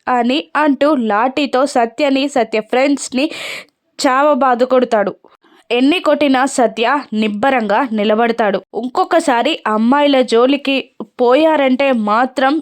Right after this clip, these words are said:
ఎన్‌కౌంటర్ చేసి పారేస్తా" అని బెదిరించి, "వాళ్ళ పాయింట్లు ఇప్పండి, అండర్‌వేర్‌తో సెల్లో తోయిసండి, అప్పుడే వాళ్ళకి బుద్ధొస్తుంది" అని గట్టిగా ఎస్ఐ చెప్పగానే పాయింట్లని విప్పేస్తారు కానిస్టేబుల్స్. చేతులని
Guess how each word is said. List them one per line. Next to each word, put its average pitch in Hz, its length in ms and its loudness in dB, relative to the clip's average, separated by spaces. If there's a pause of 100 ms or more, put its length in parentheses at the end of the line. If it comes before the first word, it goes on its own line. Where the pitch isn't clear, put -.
(120)
ఎన్‌కౌంటర్ 262 600 0 (100)
చేసి 240 200 0
పారేస్తా" 208 500 -2 (540)
అని 277 420 0
బెదిరించి, 277 640 0 (840)
"వాళ్ళ 277 180 2
పాయింట్లు 311 500 0
ఇప్పండి, 254 420 0 (100)
అండర్‌వేర్‌తో 285 800 0
సెల్లో 285 560 0 (140)
తోయిసండి, 254 680 2 (120)
అప్పుడే 285 580 -2
వాళ్ళకి 220 420 -2
బుద్ధొస్తుంది" 240 880 0 (140)
అని 214 360 -4
గట్టిగా 269 380 0
ఎస్ఐ 240 360 -2
చెప్పగానే 233 600 -2
పాయింట్లని 208 580 -4
విప్పేస్తారు 196 600 -4
కానిస్టేబుల్స్. 226 800 -2 (680)
చేతులని 294 680 0